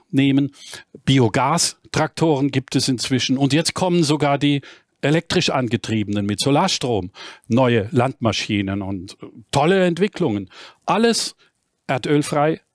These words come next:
alles frei von fossilen Kraftstoffen. Und diese Entwicklung braucht jetzt natürlich das, was wir damals schon gemacht haben, nämlich eine Markteinführung.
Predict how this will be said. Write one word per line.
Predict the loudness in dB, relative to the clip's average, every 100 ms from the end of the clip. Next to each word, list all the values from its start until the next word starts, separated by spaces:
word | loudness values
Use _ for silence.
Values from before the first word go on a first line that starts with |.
| _
alles | 0 0 0 -4 -14 _ _ _ _
frei | -4 -2 -2
von | -4 -4
fossilen | -6 -2 -2 0
Kraftstoffen. | -2 -4 -6 -2 -2 -4 -12 -16 -20 -18 -20 _
Und | 0 0 -4 -12 -10
diese | -2 0 2 2
Entwicklung | 0 0 0 0 0
braucht | 0 0 0 0 0
jetzt | 0 0
natürlich | -2 2 4 6 4 2 -6 _ _ _ _ _ _
das, | -4 -2 -2 -2
was | 0 2
wir | 2
damals | 2 2 2 0 0
schon | 0 0
gemacht | 0 0 -2 -4
haben, | -2 0 0
nämlich | 0 0 0
eine | 0 2
Markteinführung. | 0 -2 -6 -8 -8 -10 -12 -16